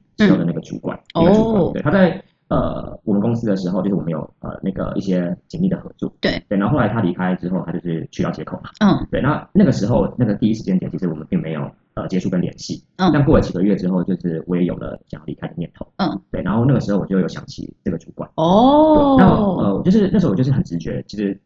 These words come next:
Speaker 1: 想要找他聊聊看。
Speaker 2: 真的哦。
Speaker 1: 因为那个时候我对自己的职涯，
Speaker 2: 嗯。
Speaker 1: 对，然后一些自我定位、自我价值的问题，其实就是有一些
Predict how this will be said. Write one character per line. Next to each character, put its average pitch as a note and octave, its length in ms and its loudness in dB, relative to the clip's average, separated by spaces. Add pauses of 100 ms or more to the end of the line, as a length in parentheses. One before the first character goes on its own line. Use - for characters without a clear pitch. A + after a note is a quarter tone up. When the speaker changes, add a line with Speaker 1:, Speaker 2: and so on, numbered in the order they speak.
Speaker 1:
想 F#2+ 140 -6
要 G2+ 40 0
找 - 80 -4
他 F#2 100 -2
聊 - 120 -2
聊 - 160 -12
看。 - 120 -10 (140)
Speaker 2:
真 G4+ 160 6
的 G#4 80 6
哦。 F4+ 60 8
Speaker 1:
因 - 20 8
为 - 0 -
那 - 0 -
个 B3 60 8
时 G3 140 6
候 D3+ 80 2
我 - 40 -4
对 G#2 220 2
自 G2 60 -4
己 - 180 -2
的 A#1+ 280 -6 (480)
职 F2+ 260 -2 (160)
涯， C#2+ 280 -2 (280)
Speaker 2:
嗯。 A#3 120 4
Speaker 1:
对， E3+ 100 6
然 G2 100 2
后 G2+ 80 2
一 - 40 0
些 A2+ 120 2
自 A2+ 160 0
我 E2 100 -2
定 F2 220 0
位、 E2+ 120 0
自 G2+ 120 -6
我 G2 100 -4
价 F2+ 180 -4
值 - 100 -12
的 D#2 60 -6
问 D#2+ 160 -6
题， D2 140 -12
其 - 80 -10
实 - 80 -12
就 E2+ 100 -6
是 E2+ 120 -4
有 C#2+ 120 -4
一 C#2+ 60 -6
些 D2+ 380 -8